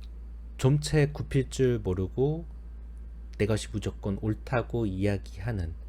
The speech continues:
근데 거기에 대한 논증이 충분히 청년들이 받아들일 수 있을 만큼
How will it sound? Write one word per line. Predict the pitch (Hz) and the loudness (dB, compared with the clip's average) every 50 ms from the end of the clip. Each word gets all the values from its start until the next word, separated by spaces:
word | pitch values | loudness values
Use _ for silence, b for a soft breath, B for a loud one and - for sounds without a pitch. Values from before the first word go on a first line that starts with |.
| B B B B B B B B | B B B B B B B B
근데 | B 113 104 104 | B 0 0 0
거기에 | - - 101 95 104 110 107 104 101 | 2 4 4 4 4 4 4 4 4
대한 | - 101 101 101 92 87 113 120 123 117 | 4 4 4 4 4 2 2 0 0 0
논증이 | 101 95 92 95 92 - - 92 92 104 123 147 160 175 180 - - - - - - | 0 0 0 0 0 0 0 0 0 0 0 0 -2 -2 -4 -8 -10 -12 -12 -10 -10
충분히 | - - - 196 185 - 185 180 165 156 | -6 -2 0 0 0 0 -2 -2 -2 -2
청년들이 | - - 165 160 156 151 147 143 131 127 123 | -2 -2 0 0 2 2 2 2 2 0 0
받아들일 | - - 98 - 104 101 - - 110 107 101 | 0 0 0 0 0 0 0 0 -2 -2 -2
수 | - - 110 | 0 0 -2
있을 | 98 - - - 104 | -2 -2 0 0 0
만큼 | 98 95 92 92 95 - - - - - 160 170 165 | 2 2 2 0 0 -2 -6 -6 -2 0 0 0 0